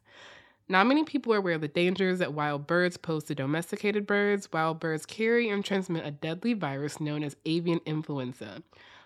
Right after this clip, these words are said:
Our farm was heavily impacted by wild geese bringing in A I, and we lost ninety-nine percent of the birds on our farm.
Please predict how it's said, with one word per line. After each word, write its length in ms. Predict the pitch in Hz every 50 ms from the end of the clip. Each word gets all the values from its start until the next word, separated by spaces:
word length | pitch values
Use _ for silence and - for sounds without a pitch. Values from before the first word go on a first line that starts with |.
| _ _ _ _ -
Our 160 | 165 170 170
farm 300 | - - 208 196 202 214
was 140 | 214 202 -
heavily 260 | 202 185 175 170 165 -
impacted 480 | - 196 214 202 220 220 208 208 208 190
by 140 | 180 160 156
wild 360 | 151 151 151 156 151 160 -
geese 240 | - 220 240 233 -
bringing 280 | - 170 160 156 151 151
in 60 | - -
A 160 | 143 143 139
I, 380 | 143 160 175 190 196 196 196 208 202 _ _ _ _ _ _ _ _ _ _ _ _ _ - -
and 80 | 175
we 100 | 170 160
lost 320 | 160 175 185 190 196 - 180
ninety-nine 600 | 160 165 170 180 196 220 226 214 185 175 175 175
percent 340 | - 180 175 - 170 156
of 60 | 156 151
the 60 | 151
birds 280 | 143 - 143 143 139
on 100 | 151 143
our 100 | 139 131
farm. 500 | 131 - 139 123 117 117 117 120 143 170